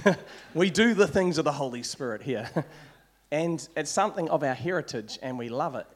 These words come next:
And so we're gonna, like we talked about the spiritual disciplines and practices, we wanna practice the gifts of the Spirit. We wanna practice kingdom ministry to one another.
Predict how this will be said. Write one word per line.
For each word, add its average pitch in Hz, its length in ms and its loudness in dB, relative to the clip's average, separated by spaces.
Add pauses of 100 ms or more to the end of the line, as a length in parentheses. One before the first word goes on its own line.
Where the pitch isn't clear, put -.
And 123 200 -10
so 143 160 -4
we're 170 140 0
gonna, 165 380 0
like 151 160 2
we 151 80 -10
talked - 200 -10
about 131 200 -8
the 127 60 -12
spiritual - 460 -8
disciplines 113 580 -10
and 104 100 -18
practices, 123 460 -12 (280)
we 214 100 -8
wanna 135 200 -8
practice - 720 -8 (400)
the 110 80 -12
gifts 120 320 -8
of 113 80 -12
the - 80 -14
Spirit. - 440 -10
We 127 120 -10
wanna 123 240 -10 (100)
practice 117 460 -8
kingdom 131 520 -8
ministry 117 600 -10 (320)
to - 80 -12
one 110 180 -10
another. 104 400 -10